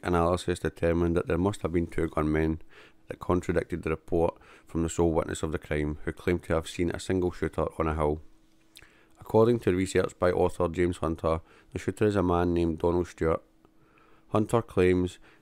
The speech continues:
it was well known among many Stewarts at the time, but they did not want to give Donald up to the authorities, so they let James take the fall.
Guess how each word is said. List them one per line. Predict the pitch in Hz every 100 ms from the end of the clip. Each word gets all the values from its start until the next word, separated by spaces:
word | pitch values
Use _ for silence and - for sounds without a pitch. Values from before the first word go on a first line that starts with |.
| _
it | - -
was | 90 85
well | 87 98
known | 95 90 92 90
among | 90 85 87
many | 90 92
Stewarts | - 90 90 -
at |
the | -
time, | - 85 80 80
but | -
they | 87
did | 90 90
not | 92
want | 95 92
to | 92
give | 85 85
Donald | 85 85 80
up | - -
to | 92
the | 85
authorities, | - 80 80 - 85 - - _ _ - _
so | -
they | 90
let | 87 -
James | 92 85 85
take | - 82
the | 87
fall. | - 76 80